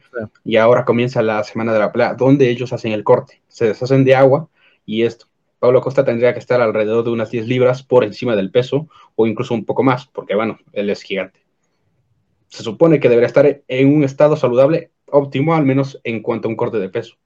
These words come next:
Speaker 2: porque hasta el físico ya te garantizo yo que perdió y se deshizo de todo lo que podía deshacerse así con el ejercicio y con ejercicio anaeróbico, literalmente.
Speaker 1: Interesante. ¿Tu opinión, Santiago? Este, esta nueva versión de Paulo Costa, ¿qué te parece?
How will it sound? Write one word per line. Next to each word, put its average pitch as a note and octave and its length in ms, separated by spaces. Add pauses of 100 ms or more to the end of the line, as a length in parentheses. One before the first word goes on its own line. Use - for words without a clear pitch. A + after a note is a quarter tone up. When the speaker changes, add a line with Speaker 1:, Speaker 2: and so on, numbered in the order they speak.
(280)
Speaker 2:
porque G2+ 220
hasta - 140
el - 40
físico C3 280
ya A2 120
te A2 80
garantizo G#2+ 400
yo B2 180
que A#2 280 (580)
perdió B2 340
y B2 80
se A#2 240
deshizo C3 340
de A2+ 80
todo C3+ 240
lo B2 120
que A#2 80
podía A#2 320
deshacerse G#2+ 760 (440)
así - 260
con A2+ 140
el G#2+ 80
ejercicio A2 340
y G2+ 60
con F#2 400 (440)
ejercicio A2+ 380
anaeróbico, G#2+ 520
literalmente. G#2 520 (1400)
Speaker 1:
Interesante. A2 720 (480)
¿Tu D3+ 460
opinión, D3 560
Santiago? F3+ 640
Este, A#2 720
esta A#2+ 200
nueva A#2 180
versión A2+ 340
de A2+ 80
Paulo A2 300
Costa, C#3+ 420
¿qué C#3 100
te A#2+ 120
parece? A2+ 460